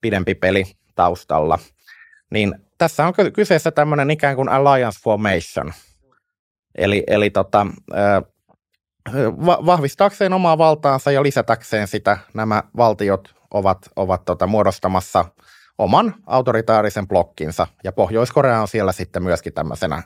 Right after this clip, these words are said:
nuorempana, nuorempana ikään kuin, ö, liittolaisena. Pohjois-Koreankin historiahan on tietyssä mielessä anti-imperialismilla oikeutettu, eli siellä Korean niemimaalla japanilaiset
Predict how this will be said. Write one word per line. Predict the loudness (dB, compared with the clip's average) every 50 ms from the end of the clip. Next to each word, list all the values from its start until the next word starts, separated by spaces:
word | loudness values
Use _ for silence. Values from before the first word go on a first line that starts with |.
| _
nuorempana, | -4 -2 0 0 0 0 0 -2 -2 -2 -2 -4 -8 _ -20 -20 _ _ _ _ _ _ _ _
nuorempana | 0 2 2 2 2 0 0 0 0 0
ikään | 0 0 2 0 0 0
kuin, | 0 -2 -2 -2 -2 -6 -8 _ _ _ _ _ -6 -4
ö, | -2 0 0 0
liittolaisena. | 0 0 -2 -2 -2 -2 0 2 2 2 0 0 -2 -2 -2 -6 -8 _ _ _ _ _ _ _ _ _ _ _ _ 0
Pohjois-Koreankin | 2 4 4 2 2 0 0 2 2 0 0 0
historiahan | 0 0 0 0 -2 0 2 2 2 0
on | -2 0
tietyssä | 0 0 0 0 -2 -4 -2
mielessä | 0 0 0 0 0 2 2 2
anti-imperialismilla | 2 0 0 -2 0 0 -2 -2 -2 0 0 2 2 2 0 -2 -2 -2 0 2 2 2 0 -2 _ 0
oikeutettu, | 0 0 0 0 -2 -2 -2 -2 -4 -6 -6 _ -4 -2
eli | -2 -2 -2
siellä | -2 -2 0 0 0 -2 -4
Korean | -6 -4 0 2 2 2 2 0
niemimaalla | 0 0 0 0 2 2 2 2 2 0 0
japanilaiset | 0 -2 0 0 0 -2 0 0 2 2 2 0 -2 -6 -8 -14